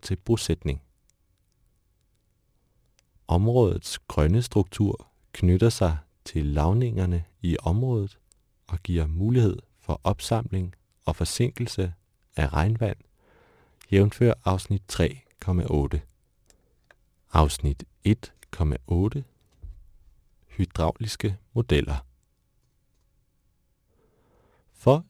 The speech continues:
at kunne belyse det samlede vandkredsløb i Tommerup i klimahenseende, er der opsat en koblet dynamisk model i beregningsprogrammet MikeFlot. Modellen består af tre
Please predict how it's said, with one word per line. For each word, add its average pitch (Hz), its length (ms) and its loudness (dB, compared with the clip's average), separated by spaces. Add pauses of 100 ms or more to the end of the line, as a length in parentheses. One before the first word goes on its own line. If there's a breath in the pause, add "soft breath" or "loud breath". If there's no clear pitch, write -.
at - 160 -6
kunne 85 280 0
belyse 104 600 -2 (100)
det - 100 -2
samlede 107 560 0
vandkredsløb 87 840 0 (180)
i 80 220 -6
Tommerup 95 600 0 (240)
i 82 280 -6
klimahenseende, 104 1000 0 (880 soft breath)
er 95 60 0
der - 160 4
opsat - 540 0 (140)
en 90 180 0
koblet 127 540 -2 (180)
dynamisk 92 680 0
model 98 340 0 (340)
i - 140 -20
beregningsprogrammet 87 1400 -2 (400)
MikeFlot. 76 800 -2 (3500)
Modellen 131 500 2
består - 540 0
af 80 160 0
tre - 360 -4